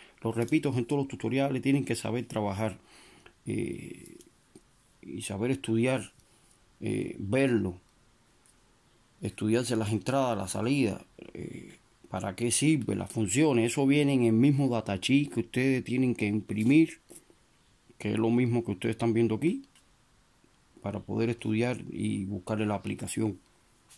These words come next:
Y así pueden utilizarlo en diferentes proyectos. Aquí está puesto, fíjense cómo están viendo aquí, como un regulador normal. Aquí están puestos un regulador de corriente. Regula la corriente, aquí ajustando corriente, ajuste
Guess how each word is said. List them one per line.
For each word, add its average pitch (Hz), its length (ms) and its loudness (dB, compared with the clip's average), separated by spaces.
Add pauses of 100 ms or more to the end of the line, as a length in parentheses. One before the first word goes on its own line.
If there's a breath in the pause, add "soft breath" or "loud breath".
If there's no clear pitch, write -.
(200)
Y 107 60 -2
así 107 220 -4
pueden 117 260 2
utilizarlo 104 480 0
en 117 60 2
diferentes 101 420 0
proyectos. 107 540 -2
Aquí 98 140 -2
está 113 220 -2
puesto, 131 280 -2
fíjense 127 360 0
cómo 107 540 -2
están 127 240 -2
viendo 127 240 0
aquí, 143 220 -2 (260 loud breath)
como 117 260 4
un 127 60 2
regulador 113 540 2
normal. 110 480 2 (540 soft breath)
Aquí 110 160 -4
están 117 200 0
puestos 131 320 -4 (360)
un 123 120 0
regulador 113 460 0
de 120 120 0
corriente. 117 600 -2 (1400)
Regula 117 340 -2
la 101 120 -2
corriente, 113 480 -2
aquí 101 220 -4
ajustando 113 600 -2
corriente, 117 520 -6
ajuste 135 580 -4